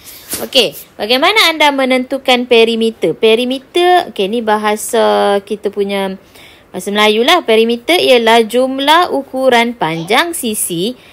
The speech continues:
yang mengelilingi satu kawasan tertutup. Maksudnya, contoh, awak tengok gambar A ni, dia kolam renang dia berbentuk segi empat.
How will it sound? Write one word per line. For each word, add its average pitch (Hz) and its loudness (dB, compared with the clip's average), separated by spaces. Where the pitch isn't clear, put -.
yang 302 2
mengelilingi 202 0
satu 196 -2
kawasan 175 -2
tertutup. 240 2
Maksudnya, 247 -2
contoh, 247 2
awak 247 2
tengok 269 0
gambar 240 2
A 277 2
ni, 180 -4
dia 233 2
kolam 233 2
renang 254 0
dia 294 -2
berbentuk 214 0
segi 240 -2
empat. 196 -2